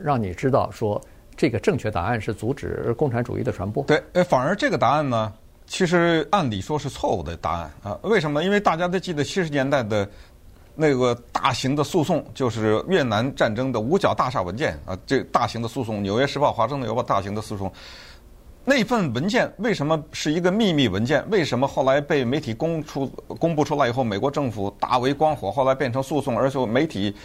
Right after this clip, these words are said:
Speaker 2: 战胜了美国政府？就是那是第一次，美国人民从五角大厦的秘密文件中了解到，阻止共产主义的传播是越南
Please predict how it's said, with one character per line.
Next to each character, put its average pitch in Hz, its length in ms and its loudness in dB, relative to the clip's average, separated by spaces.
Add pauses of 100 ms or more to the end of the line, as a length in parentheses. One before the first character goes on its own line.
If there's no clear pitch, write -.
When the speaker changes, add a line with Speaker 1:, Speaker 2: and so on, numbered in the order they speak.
(280)
Speaker 2:
战 151 200 4
胜 135 200 -2
了 107 220 0
美 110 140 -2
国 127 140 0
政 131 160 0
府？ 85 220 -8 (280)
就 170 280 2
是 113 320 -4 (240)
那 160 120 2
是 139 160 -2
第 165 260 -2
一 208 100 -2
次， - 260 0 (540)
美 127 200 4
国 139 160 0
人 143 100 0
民 131 180 -2
从 131 200 -2
五 143 160 -2
角 135 140 2
大 131 140 2
厦 123 160 0
的 110 100 -2
秘 214 260 4
密 165 200 2
文 123 180 0
件 180 200 2
中 127 220 -2
了 113 160 2
解 110 140 -4
到， 90 200 -2 (420)
阻 214 340 4
止 117 260 0
共 143 280 -2
产 147 200 0
主 101 160 -4
义 120 120 -2
的 113 120 0
传 107 240 -2
播 143 240 0
是 127 260 0
越 175 160 4
南 107 300 0